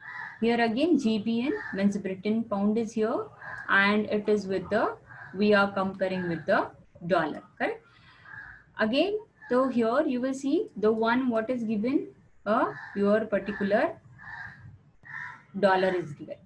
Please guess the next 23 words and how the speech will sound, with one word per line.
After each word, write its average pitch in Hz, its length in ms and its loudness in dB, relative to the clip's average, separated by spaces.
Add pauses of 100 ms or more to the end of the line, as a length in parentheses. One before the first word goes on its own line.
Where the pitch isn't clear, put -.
(120)
correct? 302 260 -2
So 226 100 -6
in 202 280 2
that 208 160 0 (120)
case, 190 480 -2 (560)
you 233 300 2
are 233 200 2
knowing 214 420 0
that 233 160 -2 (200)
for 226 380 4
the 277 100 0
purpose 208 500 -4
of 190 200 -4
a 190 100 -4
dollar, 170 760 -2 (440)
how 233 260 6
much 311 460 2 (220)
we 226 180 0
are 240 280 2
paying, 240 420 0 (160)
that 220 360 0
it 190 200 -6
is 240 280 0